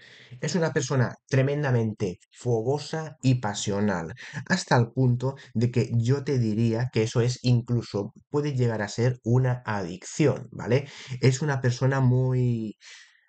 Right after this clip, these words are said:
a ver cómo te lo digo, muy promiscua, me dicen las cartas. Una persona que lo que, bueno, eh,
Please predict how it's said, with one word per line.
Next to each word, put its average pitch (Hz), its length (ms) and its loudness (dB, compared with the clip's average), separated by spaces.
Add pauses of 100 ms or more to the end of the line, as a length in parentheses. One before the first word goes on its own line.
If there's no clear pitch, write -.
a 110 120 -4
ver 139 140 0
cómo 123 200 0
te 95 100 -12
lo 92 120 -8
digo, 101 360 -2 (280)
muy 135 340 0
promiscua, 120 960 0
me 107 120 -2
dicen 101 280 -2
las - 180 -6
cartas. 92 420 -4 (200)
Una 107 220 -4
persona 123 500 0
que 110 160 2
lo 104 240 -4
que, 82 560 -4
bueno, 98 600 -2
eh, 67 640 0